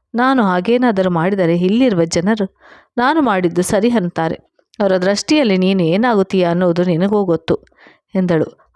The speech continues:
ಅನುಪಮ ಏನೂ ಮಾತನಾಡದಿರಲು ಗೀತಾ ಮಾತು ಮುಂದುವರಿಸಿದಳು. "ನಾನು ಇಲ್ಲಿಗೆ ಬಂದಾಗಿನಿಂದ ಪ್ರವೀಣ್ ನಿನ್ನನ್ನು ವಿವಾಹವಾಗುತ್ತಾರೆ ಎಂದು ಒಂದೇ ರಾಗ ಆಡುತ್ತಿದ್ಯಾ. ಆದರೆ ಯಾವಾಗ ಆಗುತ್ತಾರೆ ಅಂತ ಹೇಳ್ತೀಯಾ?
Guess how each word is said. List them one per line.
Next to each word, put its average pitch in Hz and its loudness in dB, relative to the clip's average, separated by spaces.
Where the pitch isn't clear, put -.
ಅನುಪಮ 226 0
ಏನೂ 170 0
ಮಾತನಾಡದಿರಲು 170 -2
ಗೀತಾ 226 0
ಮಾತು 190 -2
ಮುಂದುವರಿಸಿದಳು. 170 -2
"ನಾನು 262 0
ಇಲ್ಲಿಗೆ 220 2
ಬಂದಾಗಿನಿಂದ 175 -2
ಪ್ರವೀಣ್ 220 0
ನಿನ್ನನ್ನು 170 0
ವಿವಾಹವಾಗುತ್ತಾರೆ 170 0
ಎಂದು 165 -2
ಒಂದೇ 311 2
ರಾಗ 220 0
ಆಡುತ್ತಿದ್ಯಾ. 175 -2
ಆದರೆ 208 0
ಯಾವಾಗ 240 0
ಆಗುತ್ತಾರೆ 202 -2
ಅಂತ 170 -2
ಹೇಳ್ತೀಯಾ? 170 0